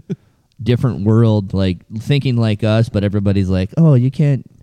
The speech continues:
Speaker 2: does your kid need to go to the doctor? He got a scrape on his arm." "No,
Speaker 1: Yeah.
Speaker 2: I'm gonna put a fucking Band-Aid on it. We're gonna be fine." You know?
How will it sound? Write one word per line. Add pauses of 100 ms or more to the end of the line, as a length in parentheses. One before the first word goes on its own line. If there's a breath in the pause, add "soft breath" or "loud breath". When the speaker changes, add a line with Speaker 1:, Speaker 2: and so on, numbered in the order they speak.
(340 soft breath)
Speaker 2:
does
your
kid
need
to
go
to
the
doctor?
He
got
a
scrape
on
his
arm."
"No,
Speaker 1:
Yeah.
Speaker 2:
I'm
gonna
put
a
fucking
Band-Aid
on
it.
We're
gonna
be
fine." (240)
You
know?